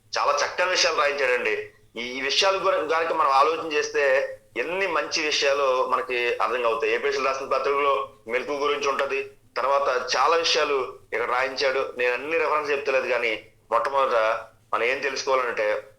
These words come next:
ఈ సంఘంలో ప్రాముఖ్యమైన విషయాలు మనం తెలుసుకోవాలి. ఏంటి ప్రాముఖ్యమైన విషయాలు అంటే ఈయన ఒక మాట అంటాడండి, ఒక వాగ్దానం చేస్తున్నాడు. ఏంటి వాగ్దానం అంటే, ఆ, ఒక మాట ఉంది చూడండి, "నా తండ్రి ఎదుట దూతల ఎదుట కూడా అతని పేరు ఒప్పుకుంటాను" అన్నాడు. "నా తండ్రి ఎదుట దూతల ఎదుట కూడా అతని పేరు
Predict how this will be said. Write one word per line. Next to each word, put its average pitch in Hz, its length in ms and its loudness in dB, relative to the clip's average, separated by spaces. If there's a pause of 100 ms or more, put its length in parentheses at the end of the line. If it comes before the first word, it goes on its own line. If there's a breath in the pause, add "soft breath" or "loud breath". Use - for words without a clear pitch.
(1040)
ఈ 123 40 -4
సంఘంలో 139 440 0
ప్రాముఖ్యమైన 139 560 0
విషయాలు 127 320 0
మనం 123 120 0
తెలుసుకోవాలి. 101 480 -2 (320)
ఏంటి 135 260 -2
ప్రాముఖ్యమైన 123 520 -2
విషయాలు 117 320 0
అంటే 113 540 0 (380)
ఈయన 123 100 0
ఒక 123 120 -2
మాట 131 200 4
అంటాడండి, 117 480 -2 (300)
ఒక 113 160 2
వాగ్దానం 147 440 2
చేస్తున్నాడు. 120 420 0
ఏంటి 131 200 0
వాగ్దానం 120 360 2
అంటే, 110 480 0 (440)
ఆ, - 20 4
ఒక 110 260 4
మాట 117 240 0
ఉంది 117 160 -4
చూడండి, 98 320 0 (320)
"నా 139 100 0
తండ్రి 190 420 0
ఎదుట 208 200 0
దూతల 190 580 2
ఎదుట 175 260 -2
కూడా 165 280 4
అతని 147 200 0
పేరు 143 240 0
ఒప్పుకుంటాను" 127 600 0
అన్నాడు. 104 280 2 (100)
"నా 127 100 4
తండ్రి 170 380 0
ఎదుట 175 220 0
దూతల 147 500 2
ఎదుట 147 260 -2
కూడా 135 260 2
అతని 131 160 -2
పేరు 143 340 -2